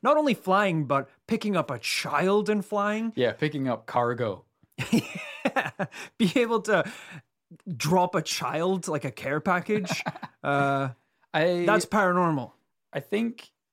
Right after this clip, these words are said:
Speaker 2: an albatross is the biggest bird, right? Let me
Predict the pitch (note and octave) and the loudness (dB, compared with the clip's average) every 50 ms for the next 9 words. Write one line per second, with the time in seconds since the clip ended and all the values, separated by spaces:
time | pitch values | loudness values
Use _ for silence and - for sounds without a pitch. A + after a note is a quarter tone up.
0 | _ _ _ _ _ _ - C#3+ C3 B2 A#2 B2 A#2+ A#2 G#2 - A#2 G2+ G2 - | _ _ _ _ _ _ -4 -2 0 0 0 0 -2 -4 -4 -2 -2 -2 -2 -4
1 | - A2 G#2 - G#2 G2 - A2 G#2 G#2 G#2 F#2 - - - - - _ _ _ | -6 -8 -8 -8 -8 -4 -4 -4 -4 -4 -6 -8 -8 -12 -14 -14 -20 _ _ _
2 | _ - A#2 A2 G#2+ G2+ F#2+ - - - - - B2+ C3 C#3+ D3 C#3+ - D#3+ C3+ | _ -4 -2 -2 -2 -2 -6 -10 -14 -18 -12 -6 -4 -4 -4 -4 -8 -12 -10 -8
3 | C3 B2 A#2 A2 G#2+ G#2 G2+ | -6 -6 -4 -6 -6 -8 -10